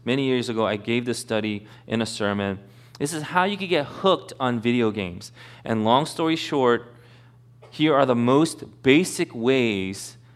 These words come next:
that developers and creators of these games can get you hooked on these video games. Number one is envy. You'd have things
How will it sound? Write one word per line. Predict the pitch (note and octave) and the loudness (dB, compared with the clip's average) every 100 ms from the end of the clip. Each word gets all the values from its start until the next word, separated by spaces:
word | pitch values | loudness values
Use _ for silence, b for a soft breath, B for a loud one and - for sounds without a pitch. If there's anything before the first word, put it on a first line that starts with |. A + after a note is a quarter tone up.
| b | b
that | A2+ G#2 | -4 -2
developers | G#2 B2 C#3 - G2+ F#2+ F2+ F#2 - - - | 2 4 4 2 0 2 -2 -6 -14 -18 -10
and | G#2+ G2 | -8 -8
creators | - A#2+ C3 A2+ | -6 -4 -2 -2
of | G#2+ G#2+ | -2 -4
these | G#2 | -6
games | B2 C#3+ C#3 - | -2 0 -2 -2
can | A#2 | -4
get | B2 B2+ | -2 -2
you | A#2+ - - | -6 -6 -18
hooked | - - B3+ - - - | -14 2 2 2 -14 -8
on | A#2 A#2 A2 | 0 0 0
these | A#2 A2 - B B - | -4 -4 -10 B B -6
video | A2+ A2+ | 0 0
games. | G2+ F#2+ F#2+ | 0 -4 -2
Number | G#2 G2 | -2 -2
one | G2 A2+ A2+ G2+ F#2+ F#2+ B B B - | 0 2 2 0 -4 -10 B B B -10
is | G2+ - | -8 -2
envy. | A#2 A2 F#2+ E2+ - - - - _ - - - b b b b b b b - - - | -2 0 -4 -8 -16 -20 -20 -20 _ -20 -20 -20 b b b b b b b -20 -20 -2
You'd | D3 F3+ | 2 4
have | E3 B2 | 2 0
things | - F#3+ E3+ D3 C3+ C3 - - | 2 4 6 2 0 -2 -4 -10